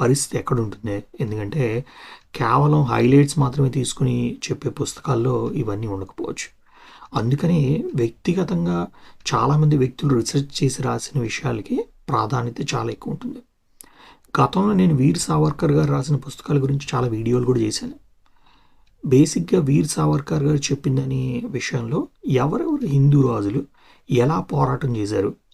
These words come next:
అలెగ్జాండర్కు వ్యతిరేకంగా ఎంతమంది పోరాడారు అని పెద్ద పుస్తకానికి పుస్తకం ఉంటుంది. అది చదివే ఓపిక ఉన్న వాళ్ళు చదివి తెలుసుకుంటే, ఓకే, ఇంతమంది రాజులు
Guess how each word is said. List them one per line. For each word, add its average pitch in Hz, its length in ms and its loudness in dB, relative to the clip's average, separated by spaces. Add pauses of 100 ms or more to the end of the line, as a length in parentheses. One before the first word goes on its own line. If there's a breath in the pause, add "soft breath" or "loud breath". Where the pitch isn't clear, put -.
అలెగ్జాండర్కు 131 640 2
వ్యతిరేకంగా 131 640 -2 (500 loud breath)
ఎంతమంది 127 420 -2
పోరాడారు 113 540 -2
అని 185 220 -2
పెద్ద 208 220 0
పుస్తకానికి - 600 -2
పుస్తకం - 380 -2
ఉంటుంది. 139 280 -4 (160)
అది 120 140 -2
చదివే 131 340 2
ఓపిక 151 340 2
ఉన్న 151 120 4
వాళ్ళు 156 280 -2
చదివి 139 200 4
తెలుసుకుంటే, 135 640 -2 (580 loud breath)
ఓకే, 135 260 6
ఇంతమంది 120 520 0
రాజులు 135 560 0